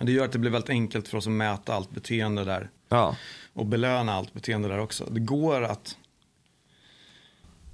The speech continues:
Speaker 1: Vi behöver inte, eh, ha hand om ratings och reviews. Vi kan mäta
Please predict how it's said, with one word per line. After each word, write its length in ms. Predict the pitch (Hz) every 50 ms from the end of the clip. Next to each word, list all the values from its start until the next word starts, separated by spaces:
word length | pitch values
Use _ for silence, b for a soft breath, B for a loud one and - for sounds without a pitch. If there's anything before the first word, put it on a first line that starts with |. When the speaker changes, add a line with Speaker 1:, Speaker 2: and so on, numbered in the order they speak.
| - - - - - - - 95 - -
Speaker 1:
Vi 220 | - - 120 127
behöver 480 | 123 113 127 123 120 113 110 104 107 110
inte, 280 | 110 104 101 - - 53
eh, 800 | 52 52 - - - - - - 57 - - - - - - - - - - - - - - 117 - - - _ -
ha 220 | - 110 117 113 107
hand 340 | 107 110 110 107 104 101
om 320 | - - 104 101 101 98 101
ratings 280 | 104 95 - 110 101
och 40 | 98
reviews. 220 | 107 104 101 104 110
Vi 100 | 110 107
kan 220 | - 113 110 110
mäta 460 | 110 107 101 101 - - 107 104 101